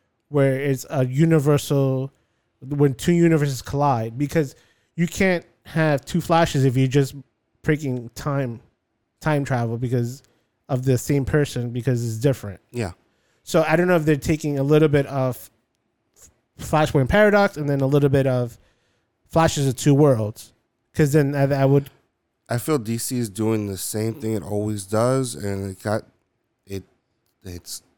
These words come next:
Speaker 2: it's looking at Marvel. It's always, stop looking at, like, like, like,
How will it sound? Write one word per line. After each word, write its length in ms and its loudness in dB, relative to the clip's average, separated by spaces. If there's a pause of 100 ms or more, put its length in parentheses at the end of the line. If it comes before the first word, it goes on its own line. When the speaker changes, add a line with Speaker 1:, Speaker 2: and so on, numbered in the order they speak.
(800)
Speaker 2:
it's 300 -8
looking 260 0
at 140 0
Marvel. 560 0 (180)
It's 240 -16 (160)
always, 400 2
stop 260 -2
looking 200 -4
at, 120 -10
like, 240 -6
like, 140 -8
like, 180 -6